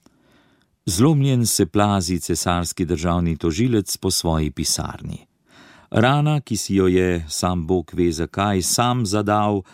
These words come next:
je neozdravljiva. Bil je v porok časopisov in ne samo klerikalnih. Njegova kariera, tako meni, je končana.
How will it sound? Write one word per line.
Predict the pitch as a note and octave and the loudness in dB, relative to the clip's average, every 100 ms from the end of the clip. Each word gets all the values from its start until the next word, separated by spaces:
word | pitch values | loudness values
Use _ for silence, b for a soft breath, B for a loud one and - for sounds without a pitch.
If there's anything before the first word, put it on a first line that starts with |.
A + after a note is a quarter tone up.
| b b b | b b b
je | - F2 F#2+ F2 | -14 -2 0 2
neozdravljiva. | F2 F#2 F2+ D#2 D#2 E2+ E2+ D2 C#2+ - - - _ _ _ _ _ _ _ b b b b | 0 0 0 -2 0 2 2 0 -4 -6 -8 -12 _ _ _ _ _ _ _ b b b b
Bil | G2+ F3+ D#3+ | 2 6 6
je | C3+ | 6
v | A#2+ | 2
porok | A2+ B2 C#3+ A#2+ | 2 4 2 0
časopisov | A#2+ G#2+ A2+ E3 D3+ - C3 G#2 - _ _ - | -4 -2 -2 -2 0 2 2 2 -4 _ _ -2
in | G2 F#2 | 0 2
ne | G2+ B2 | 2 0
samo | - D#3 F#3 F3+ | 0 0 2 0
klerikalnih. | - C3+ A#2 - A2+ F2 E2 - - _ _ _ B B B | 0 0 0 0 0 0 -4 -8 -14 _ _ _ B B B
Njegova | B2 A#2 A2+ A2+ | 0 2 2 0
kariera, | A#2 A2 C3 E3 D#3+ D#3 C#3+ | 0 0 0 0 0 0 -2
tako | - - F2+ | -8 -6 -4
meni, | F#2 A#2+ C3 A#2 G#2 _ _ _ - | -2 -2 0 -2 -2 _ _ _ -2
je | G#2 G#2+ | 0 2
končana. | A2 G2+ F#2+ - D2+ - - | 2 0 0 -4 -4 -6 -12